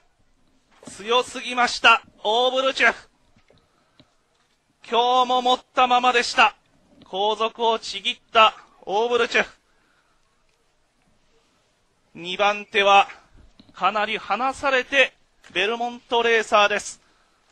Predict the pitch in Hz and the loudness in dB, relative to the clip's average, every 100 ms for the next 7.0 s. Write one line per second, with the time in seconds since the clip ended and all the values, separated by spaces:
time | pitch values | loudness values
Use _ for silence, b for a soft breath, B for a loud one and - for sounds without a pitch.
0 | _ _ _ _ _ - 185 202 196 202 | _ _ _ _ _ -12 -6 -2 -2 -2
1 | 190 196 196 - 214 208 196 196 196 - | -8 -2 -2 -2 -6 -2 -2 -2 -10 -8
2 | 214 240 247 240 233 226 226 214 208 214 | -6 -6 -8 -8 -4 0 2 2 -2 -4
3 | 233 220 220 220 214 208 220 220 - 202 | -4 -2 -2 -4 -2 0 0 -4 0 4
4 | 170 135 - 185 214 226 233 226 214 214 | 4 4 -2 -6 -4 -2 -2 -2 -2 0
5 | 220 220 202 202 196 175 190 214 208 208 | 2 0 -2 -4 -4 -6 -6 -2 -4 -4
6 | 202 202 - 254 240 214 214 214 190 185 | -10 -10 -12 -12 -6 -2 -2 2 2 0